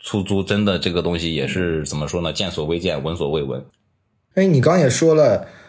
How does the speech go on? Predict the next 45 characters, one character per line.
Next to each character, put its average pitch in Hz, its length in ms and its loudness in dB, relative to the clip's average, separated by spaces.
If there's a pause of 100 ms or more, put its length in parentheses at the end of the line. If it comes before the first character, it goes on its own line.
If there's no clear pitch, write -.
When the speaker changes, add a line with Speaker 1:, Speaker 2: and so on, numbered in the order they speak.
Speaker 2:
在 180 200 4
其 156 200 4
实 202 200 2
这 185 200 6
次 165 260 2
整 107 260 4
个 131 300 4
广 101 300 2
州 123 200 4
队 127 360 4
化 123 340 4
解 104 240 0
危 143 240 2
机 139 180 0
的 131 80 2
这 123 80 2
个 123 80 0
过 135 160 4
程 107 300 0
中， 107 380 2 (500)
直 120 140 0
播 127 180 4
带 131 260 6
货 135 380 4
啊， 101 400 2 (160)
包 127 80 4
括 123 180 2
有 107 160 4
球 117 220 0
迷 127 220 4
去 120 420 2
帮 123 320 2
助 123 240 4
啊、 104 140 4
下 113 280 2
单 117 160 0
啊， 113 240 2
还 117 140 2
有 127 100 4
我 110 140 2
们 98 100 0
的 113 540 2
奖 98 320 0
杯 135 220 4
的 107 640 4